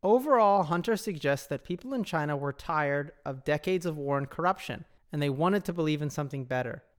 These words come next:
If only they gave themselves over to this new movement, many people thought, they could find peace and make a better China. This exhaustion and hope intermingled and eased the communist task.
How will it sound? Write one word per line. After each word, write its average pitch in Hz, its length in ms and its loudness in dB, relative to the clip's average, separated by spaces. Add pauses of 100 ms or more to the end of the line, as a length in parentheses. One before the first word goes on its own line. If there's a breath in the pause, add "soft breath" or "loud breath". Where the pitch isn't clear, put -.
If 139 120 -6
only 202 300 0
they 208 160 2
gave 180 340 0
themselves 170 460 0
over 165 260 2
to 139 80 -2
this 131 240 -6
new 139 180 -2
movement, 127 540 -6
many 131 220 -8
people 120 300 -10
thought, 120 440 -8 (200)
they 151 120 0
could 156 140 -4
find 165 420 2
peace 139 340 -4
and 147 140 -6
make 139 160 -2
a 151 40 -2
better 123 260 -2
China. 151 500 -6 (260)
This 165 200 -2
exhaustion 160 680 0
and 202 140 0
hope 151 360 -2
intermingled 139 840 -2 (280)
and 139 160 -8
eased 160 300 -6
the 151 60 -2
communist 131 500 -2
task. - 480 -8